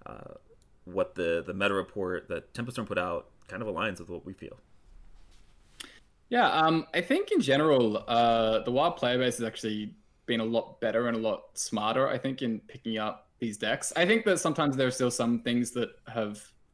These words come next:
Speaker 2: um, like, slipped through the cracks. Like, uh, like, we're talking about how in the previous V S report, the strongest decks were mostly there, but you still had something like Odd Rogue, which was, like,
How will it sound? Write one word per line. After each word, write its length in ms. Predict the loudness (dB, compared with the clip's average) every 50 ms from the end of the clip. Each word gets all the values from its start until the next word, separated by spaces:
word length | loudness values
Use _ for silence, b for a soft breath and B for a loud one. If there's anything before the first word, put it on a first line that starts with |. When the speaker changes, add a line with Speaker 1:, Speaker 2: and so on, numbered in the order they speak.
| _ _
Speaker 2:
um, 360 | -4 -2 -2 -2 -2 -4 -4 -4
like, 160 | -6 -6 -4
slipped 160 | -6 -6 -6
through 80 | -4 -6
the 80 | -4
cracks. 340 | -2 0 -2 -2 -2 -4 -2
Like, 220 | -2 -2 -2 -2 -2
uh, 360 | 0 0 2 2 2 0 -2 -2
like, 160 | -4 -2 0
we're 60 | 0
talking 260 | 2 2 2 2 4
about 220 | 2 4 2 2 2
how 320 | 2 2 2 2 2 0 B B B B -2
in 60 | -2
the 60 | -2
previous 380 | 2 2 2 2 2 0 0 0
V 120 | 0 0
S 160 | 0 0 -2
report, 360 | -6 -6 0 2 2 2 2
the 60 | -2 -6
strongest 380 | -4 -2 -2 -2 -4 -6 -4
decks 280 | -4 -4 -4 -4 -6 -6
were 60 | -4
mostly 300 | -4 -2 -4 -4 -6 -2
there, 300 | 0 2 2 4 2 0 -2 B B B B
but 80 | 0 0
you 60 | 2
still 160 | 4 6 6
had 140 | 6 6 4
something 200 | 4 2 4 4
like 140 | 2 2 2
Odd 220 | 2 0 0 2 4
Rogue, 300 | 4 4 4 2 2 0
which 180 | -4 -2 -2
was, 240 | -4 -4 -4 -2 -4
like, 300 | -4 -4 -4 -8 -12 -18